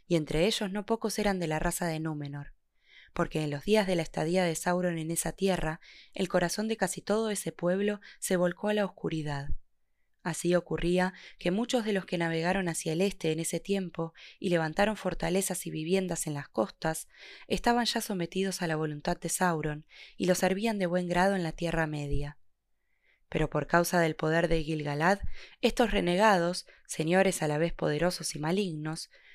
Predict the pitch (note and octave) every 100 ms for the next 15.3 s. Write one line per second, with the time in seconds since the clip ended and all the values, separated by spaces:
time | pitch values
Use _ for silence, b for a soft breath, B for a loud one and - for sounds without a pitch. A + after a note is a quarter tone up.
0 | B G3 G#3+ C4 A#3+ G3 - E3 F#3 G#3
1 | G#3+ - B _ G3+ A3+ - G3+ F3+ E3
2 | - D3+ C#3+ - _ _ _ _ _ _
3 | _ _ _ F#3+ A3+ G#3+ G#3+ A3 F#3+ F#3
4 | D#3+ D#3 D#3+ G3 E3+ D#3+ F3+ - _ -
5 | D#3+ D3+ E3+ F#3+ - E3+ - D3+ E3 F#3+
6 | F3+ B B B - G3+ G#3 G#3 B3 B3+
7 | B3 G3 F3 E3+ F3+ G#3 G3 F3 E3 D#3+
8 | - D#3+ D#3 D#3+ D#3+ D3+ D3 B B B
9 | G3+ G3 G3 G3 F#3+ E3 G3 A#3+ A3 F3
10 | - F3 G#3+ B3 C4+ F#3+ F3 - G#3 G#3
11 | F#3 - A#3 A3 G3+ - G#3 G#3+ G3+ -
12 | E3 - G3 F#3 E3 D#3+ G3 F#3+ F3+ B
13 | B B A3 A3+ A3 A3+ A3 F#3 E3+ -
14 | D#3+ D#3 - D#3+ F3 E3 D#3 D#3 D3 C#3+
15 | D3 D3